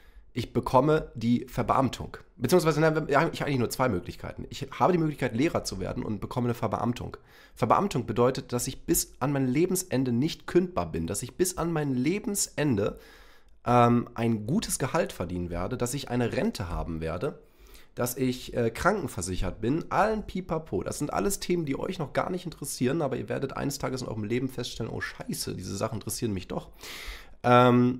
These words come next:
Verbeamtung ist das Beste, was passieren könnte, denn mit Ver-, Verbeamtung bin ich mein Leben abgesichert. Das heißt, ich kann machen, was ich will, mein Leben ist safe. Ich werde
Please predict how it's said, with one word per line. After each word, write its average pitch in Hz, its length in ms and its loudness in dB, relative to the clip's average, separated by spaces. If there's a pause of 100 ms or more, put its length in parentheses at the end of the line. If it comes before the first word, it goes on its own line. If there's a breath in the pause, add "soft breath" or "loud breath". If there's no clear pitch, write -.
Verbeamtung 151 680 2
ist - 120 -6
das 120 120 -4
Beste, 165 280 0
was 151 140 -2
passieren 156 340 -2
könnte, 87 300 -6
denn 107 240 2
mit 131 160 0
Ver-, 151 160 0
Verbeamtung 139 720 -2
bin 131 140 0
ich - 160 -6
mein 110 120 0
Leben 127 300 0
abgesichert. - 600 -6
Das 92 80 -8
heißt, - 160 -8
ich - 100 -10
kann 143 260 0
machen, 160 400 -2
was 135 200 -2
ich 113 180 -12
will, 135 300 4 (320 loud breath)
mein 107 160 0
Leben 120 320 4
ist - 280 -2
safe. - 540 0
Ich 107 100 -8
werde 120 180 2